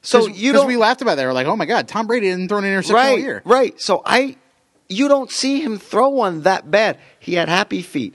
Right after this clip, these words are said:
Speaker 1: I don't wanna say he looked like Dave Brown in the pocket,
Speaker 2: Ugh.
Speaker 1: but the Broncos were so much in his head that it messed with his game. On the other hand, let me say this about Tom Brady.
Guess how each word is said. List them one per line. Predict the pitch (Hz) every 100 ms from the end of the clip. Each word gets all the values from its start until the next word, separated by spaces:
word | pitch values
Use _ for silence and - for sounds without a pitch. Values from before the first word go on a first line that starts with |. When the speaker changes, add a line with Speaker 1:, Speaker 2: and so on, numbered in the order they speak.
| _
Speaker 1:
I | -
don't | 127
wanna | 110
say | - 107
he |
looked | 98 98
like | 92
Dave | 80 82 78
Brown | 113 160 208 147
in | 101
the |
pocket, | 90 95 85 95 104 -
Speaker 2:
Ugh. | 156 143 - -
Speaker 1:
but | 131 180 240 180 - _ _ _ _ _ _ _ _ _ _ _ -
the | 147
Broncos | 127 151 180 190 175
were | 143 127
so | - - - 160 175
much | 185 165 147 -
in | 151
his | 131 123 123
head | 127 123 107 - - _ -
that | 123
it | 120 -
messed | 113 127 131 -
with | 131 123
his | 120 104
game. | 98 127 98 - _ _ _ _
On | 101
the | 120
other | 220 180
hand, | 117 90 - _ _ _ _ _ _ _ _ _ _ _
let | -
me | 156
say | 170
this | 165 160
about | 131 110
Tom | - 123 120
Brady. | 117 113 101